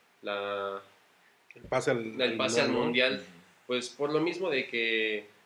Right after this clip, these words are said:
Speaker 1: pues, Toño Álvarez y Willis, que venían de, este, Academia Canarias, no, no tenían como que tanto tiempo con nosotros, por lo mismo de que no los dejaron venir tiempo antes, ¿no? Y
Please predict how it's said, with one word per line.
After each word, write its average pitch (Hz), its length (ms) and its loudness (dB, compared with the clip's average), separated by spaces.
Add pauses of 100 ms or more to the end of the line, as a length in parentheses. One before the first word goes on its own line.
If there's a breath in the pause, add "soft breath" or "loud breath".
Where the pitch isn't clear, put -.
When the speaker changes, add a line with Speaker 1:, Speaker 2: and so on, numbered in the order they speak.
Speaker 1:
pues, 110 340 -6
Toño 120 380 2
Álvarez 120 520 0
y 107 120 -12
Willis, 131 320 -4
que 113 100 -8
venían 113 420 -2
de, 104 840 -4
este, - 220 -12
Academia 120 480 -2
Canarias, 123 540 -4 (240)
no, 123 480 2
no 127 140 -2
tenían 139 320 -2
como 123 320 -6
que 107 440 -4 (420)
tanto 135 240 -4
tiempo 147 300 -4
con 117 140 -4
nosotros, 127 640 -6 (260)
por 120 100 -2
lo 120 80 -2
mismo 131 260 -2
de 120 100 0
que 117 100 -6
no 117 100 -4
los 127 160 -4
dejaron 117 540 -4 (320)
venir 117 480 -4 (220)
tiempo 123 340 0
antes, 131 360 -4
¿no? 127 200 -2
Y 117 140 -8